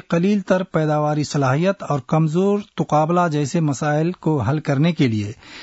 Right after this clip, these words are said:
نیپال نے غیر ملکی سرمایہ کاری کے فروغ، تکنیکی حوالگی اور تجارت کے فروغ پر توجہ دینے کی ضرورت ہے۔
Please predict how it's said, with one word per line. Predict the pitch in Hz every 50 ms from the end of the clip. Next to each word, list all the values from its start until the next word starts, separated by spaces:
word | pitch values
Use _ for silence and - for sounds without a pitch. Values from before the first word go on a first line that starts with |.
| - - -
نیپال | 143 135 143 139 - 175 190 208
نے | 202 202 202 202 202
غیر | 175 147 156 165 175 170
ملکی | 165 170 170 160 - - 185
سرمایہ | - - 170 156 151 156 160 160 156
کاری | - - 147 147 151 170
کے | 170 - 147
فروغ، | 131 - - 156 156 165 175 185 190 - 185 - _
تکنیکی | - 156 120 - 156 156 147 - 170 151 127
حوالگی | 127 127 135 143 151 156 151 170 185 202 208 - - - - - - -
اور | - 151 143
تجارت | 127 - 165 147 160 156 180 196 202 185 -
کے | - 185
فروغ | 160 - - 151 151 156 151
پر | - - 170
توجہ | 165 - - 160 151 151 143 165 160
دینے | 139 143 139 135 135 131
کی | 127 - 180 196
ضرورت | 185 139 139 127 127 120 -
ہے۔ | 98 139 139 135 123 113 110 -